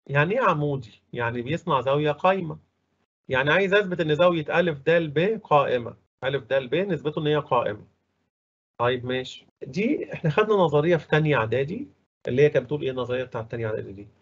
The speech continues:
متوسط المثلث القائم الزاوية الخارج من رأس القائمة يساوي فين؟ نصف طول الوتر. تمام، دي النظرية. عكسها بقى،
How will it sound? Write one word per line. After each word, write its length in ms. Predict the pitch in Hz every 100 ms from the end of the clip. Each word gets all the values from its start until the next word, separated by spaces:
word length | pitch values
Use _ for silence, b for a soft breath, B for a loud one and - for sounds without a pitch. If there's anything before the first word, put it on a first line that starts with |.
| _ -
متوسط 720 | 135 139 135 170 185 - 165
المثلث 720 | 147 127 120 120 98 92 _ -
القائم 640 | 127 120 - 185 175 143
الزاوية 640 | 127 113 113 104 101 98 95 _ _ _ _ _ _ -
الخارج 640 | 127 131 - 190 170 127 117
من 100 | 127
رأس 320 | 143 170 -
القائمة 640 | 151 - 151 165 208 294 - _ _ _ _ -
يساوي 680 | 135 127 160 180 220 269 302 _ _
فين؟ 400 | 156 202 269 254 _ _ _ _ _ _ _
نصف 420 | 127 156 185 - 120
طول 260 | 120 135
الوتر. 420 | 160 165 185 - _ b b _ _ _ _ _ _ _ _ _ _
تمام، 420 | 120 123 131 - _ _ _ -
دي 100 | 160
النظرية. 580 | 185 156 143 135 117 117 _ _ _ _ _ _ -
عكسها 440 | 117 - 202 185
بقى، 240 | 135 -